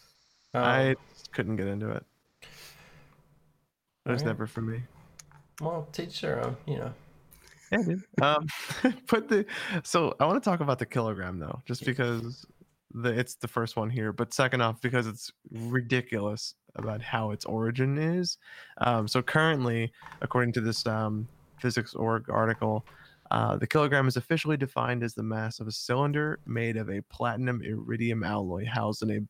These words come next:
Speaker 2: bell jar in France. So, so the thing that we know as the kilogram is literally a physical object. It's a cylinder in France in a jar. <laughs> And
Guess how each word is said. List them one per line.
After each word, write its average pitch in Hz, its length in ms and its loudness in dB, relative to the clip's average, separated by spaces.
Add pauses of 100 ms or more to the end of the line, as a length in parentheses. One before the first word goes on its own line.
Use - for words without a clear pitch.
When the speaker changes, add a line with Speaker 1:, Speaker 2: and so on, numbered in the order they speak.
Speaker 2:
bell 120 240 6
jar 110 380 4
in 98 120 0
France. - 600 -2 (500)
So, 120 460 2 (420)
so 151 240 2
the 139 80 4
thing 160 220 4
that 170 120 2
we 131 140 4
know 127 540 4 (440)
as 110 220 0
the 120 80 -4
kilogram 110 800 0 (280)
is 113 280 -2
literally 127 680 2
a 113 60 -2 (140)
physical 123 360 0
object. 110 640 -2 (640)
It's 123 100 -2
a 120 40 0
cylinder 120 600 2 (320)
in 117 200 0
France 110 560 -4 (600)
in 123 120 2
a 120 80 2
jar. 110 420 -2 (180)
<laughs> - 100 2 (760)
And 147 240 4